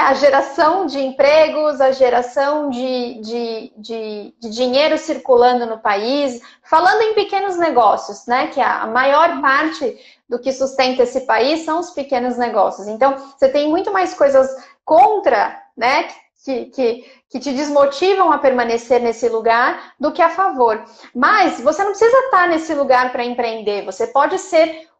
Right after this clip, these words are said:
um professor que presta um serviço, é, num estúdio, e você se atentando a possibilidades de melhorar o teu, a tua renda, de melhorar o teu serviço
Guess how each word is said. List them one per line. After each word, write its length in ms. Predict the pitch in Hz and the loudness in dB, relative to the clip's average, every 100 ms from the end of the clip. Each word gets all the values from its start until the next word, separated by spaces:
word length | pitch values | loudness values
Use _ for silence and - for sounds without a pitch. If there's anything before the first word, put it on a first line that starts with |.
| _ - | _ -8
um 140 | 285 | 0
professor 580 | 269 269 262 254 285 262 | 2 2 2 2 2 0
que 100 | 262 | -4
presta 560 | - 262 302 403 - | 0 4 4 2 -2
um 80 | 339 | -6
serviço, 840 | 320 269 240 226 269 277 - - - _ _ - | 2 2 2 -2 -4 -4 -8 -10 -12 _ _ -2
é, 280 | 226 226 233 | 2 2 0
num 200 | 247 240 | -2 -2
estúdio, 760 | 233 - - 302 349 254 226 226 - _ - | -4 -6 -2 0 0 0 0 -2 -20 _ -2
e 440 | 302 349 - - | 2 2 -2 -2
você 260 | 277 294 370 | 0 2 0
se 140 | 381 | 2
atentando 600 | 466 453 370 330 320 285 269 | 2 2 0 0 0 2 0
a 60 | |
possibilidades 1160 | 269 277 311 262 277 277 247 240 233 214 226 208 | 0 -2 -2 -2 0 2 2 2 2 -2 -6 -8
de 280 | 226 254 240 | -8 -8 -2
melhorar 580 | 254 269 262 254 269 370 | 2 4 6 6 4 2
o 20 | |
teu, 300 | 370 349 - | 0 -4 -2
a 60 | 269 | -4
tua 220 | 294 294 | 2 0
renda, 680 | 247 269 269 247 208 196 - - _ | 2 0 0 0 -2 -4 -4 -16 _
de 140 | 202 254 | -8 0
melhorar 460 | 269 269 269 359 | 4 6 4 2
o 20 | |
teu 180 | 381 330 | 0 -2
serviço 1000 | - 254 208 208 277 392 - - 196 - | 0 -2 -2 -4 -4 -4 -4 -6 -6 -8